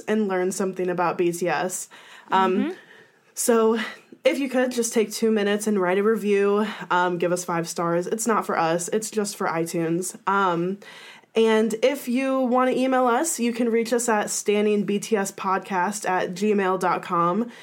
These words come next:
Speaker 1: If you want to get at us on Twitter, you can find us at Standing B T S Pod.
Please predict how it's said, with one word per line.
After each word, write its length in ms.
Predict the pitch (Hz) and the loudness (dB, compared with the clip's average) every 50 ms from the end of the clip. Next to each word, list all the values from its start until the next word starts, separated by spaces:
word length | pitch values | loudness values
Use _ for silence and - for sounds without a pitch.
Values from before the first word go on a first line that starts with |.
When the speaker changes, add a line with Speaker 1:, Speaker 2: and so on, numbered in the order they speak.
| - - - _ - | -20 -20 -20 _ 0
Speaker 1:
If 200 | 226 226 226 226 | 0 0 0 0
you 140 | 226 226 226 | 0 0 2
want 240 | 214 202 202 - - - | 2 2 2 0 -2 -4
to 520 | - - 220 202 202 196 196 190 190 196 190 - - - _ _ _ - 196 175 | -2 0 2 2 4 2 2 0 0 -2 -4 -10 -18 -20 _ _ _ -10 -4 0
get 180 | 240 233 220 | 2 4 4
at 180 | 214 190 190 190 | 4 4 2 2
us 180 | 190 208 208 214 | 0 0 0 0
on 140 | 202 196 190 | 0 -2 -2
Twitter, 520 | - - 202 202 196 202 214 220 233 233 | -2 -2 -2 0 2 2 2 2 2 2
you 140 | 214 202 208 | 2 0 0
can 180 | 208 214 196 196 | 0 0 -2 0
find 280 | - 196 185 190 185 | 0 0 0 0 0
us 180 | 185 185 185 - | 0 0 0 -2
at 240 | 175 175 180 - - | 0 0 0 -2 -4
Standing 500 | - - 196 190 190 190 185 180 180 170 | -6 -4 -2 -2 0 0 0 0 0 -2
B 160 | 185 190 180 | -2 -4 -4
T 180 | 185 - 196 | -4 -4 -2
S 200 | 180 175 175 - - | -2 -2 -2 -4 -8
Pod. 640 | - - - 208 185 185 - - - 240 226 240 233 | -8 -4 0 2 2 2 2 2 2 0 -2 -2 -4